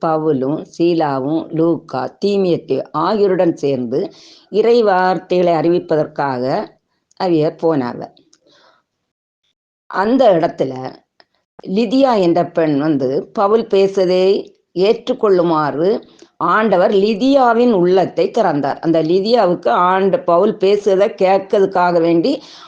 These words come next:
ஆண்டவர் லிதியாவின் உள்ளத்தை திறந்து, லிதியாவும் அவரது வீட்டாரும் திருமுழுக்கு பெற்றுக்கொண்டார்கள். பெற்றுக்கொண்ட பிறகு அவர்கள் வீட்டிலே தங்கி இருந்து அந்த நகரத்தை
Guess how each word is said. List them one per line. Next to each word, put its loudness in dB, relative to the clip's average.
ஆண்டவர் 2
லிதியாவின் 2
உள்ளத்தை 0
திறந்து, -4
லிதியாவும் 0
அவரது 2
வீட்டாரும் -2
திருமுழுக்கு 0
பெற்றுக்கொண்டார்கள். -4
பெற்றுக்கொண்ட 2
பிறகு 0
அவர்கள் 2
வீட்டிலே 0
தங்கி 0
இருந்து -2
அந்த -2
நகரத்தை 2